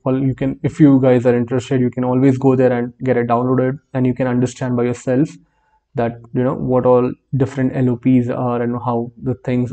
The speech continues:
are, how, how the wording is stated, so you'll understand it. Uh, the last topic with which we are gonna finish today's topic is the berth charter party and the port charter party.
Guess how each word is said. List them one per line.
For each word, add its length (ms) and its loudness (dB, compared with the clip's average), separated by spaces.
are, 260 -8
how, 320 -8
how 120 4
the 220 4
wording 480 4
is 300 -4
stated, 440 -2
so 100 -2
you'll 260 4
understand 520 2
it. 100 -6
Uh, 320 8
the 120 6
last 280 6
topic 420 2
with 200 -2
which 180 4
we 80 6
are 60 6
gonna 160 4
finish 320 2
today's 360 0
topic 340 2
is 280 2
the 260 2
berth 300 0
charter 280 -2
party 460 -4
and 160 -6
the 160 -6
port 220 -2
charter 300 -4
party. 300 -12